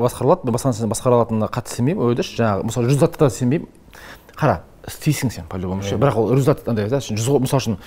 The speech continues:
Speaker 1: мынаны алсаң, бұл сто процент құлайды.
Speaker 2: Иә.
Speaker 1: А, результатта ондай емес та, сен істесең, ол м-, болу не емес та, оның болмай қалу несі қа-, қаупі көп та, оны, қа-, онда не ықтималдығы бар. Сондықтан мен басқара алуға да қатты не қылмайды да, келмейді да. Мен айтатын нәрсем мынау. Адам екі нәрсені ж-, жүз процент басқара алады.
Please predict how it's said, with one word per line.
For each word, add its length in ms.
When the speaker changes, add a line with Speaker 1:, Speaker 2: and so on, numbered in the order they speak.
Speaker 1:
мынаны 200
алсаң, 320
бұл 60
сто 160
процент 240
құлайды. 240
Speaker 2:
Иә. 140
Speaker 1:
А, 380
результатта 400
ондай 220
емес 160
та, 100
сен 140
істесең, 420
ол 140
м-, 300
болу 420
не 100
емес 240
та, 80
оның 400
болмай 320
қалу 240
несі 240
қа-, 240
қаупі 380
көп 100
та, 140
оны, 100
қа-, 320
онда 320
не 140
ықтималдығы 420
бар. 140
Сондықтан 240
мен 180
басқара 240
алуға 240
да 80
қатты 300
не 80
қылмайды 180
да, 80
келмейді 380
да. 20
Мен 80
айтатын 220
нәрсем 180
мынау. 140
Адам 240
екі 140
нәрсені 320
ж-, 80
жүз 140
процент 260
басқара 240
алады. 160